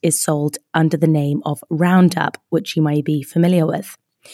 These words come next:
But with more and more countries banning the chemical, it is still legal in the U K and U S A and many countries, I might add. But with countries like Mexico saying it's too unsafe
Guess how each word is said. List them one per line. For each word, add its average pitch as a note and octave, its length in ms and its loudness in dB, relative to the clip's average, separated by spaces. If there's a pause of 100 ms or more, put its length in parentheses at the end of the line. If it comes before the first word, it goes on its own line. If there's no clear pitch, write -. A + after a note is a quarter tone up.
(540)
But G3+ 160 2
with G3 180 0
more A3 300 4
and G3+ 140 6
more F3+ 180 2
countries D#3+ 580 -2
banning G3 500 2
the F#3 80 2
chemical, D#3+ 680 -2 (640)
it F3+ 240 0
is G3+ 220 4
still E3 260 2
legal D#3 460 2
in D#3+ 100 2
the D#3 80 4
U D3+ 220 4
K D3+ 460 -2
and D#3 260 -2
U D#3 160 2
S - 220 0
A D3 340 -2
and D3 460 -4
many E3 300 4
countries, D#3 680 -4
I D3 200 -4
might D3+ 280 0
add. D#3 380 -2 (420)
But - 300 -2 (100)
with G3+ 400 0
countries A3+ 500 0
like F#3 180 0
Mexico F#3 760 2
saying D#3 580 0
it's - 260 -2
too G3 380 2
unsafe D#3 800 0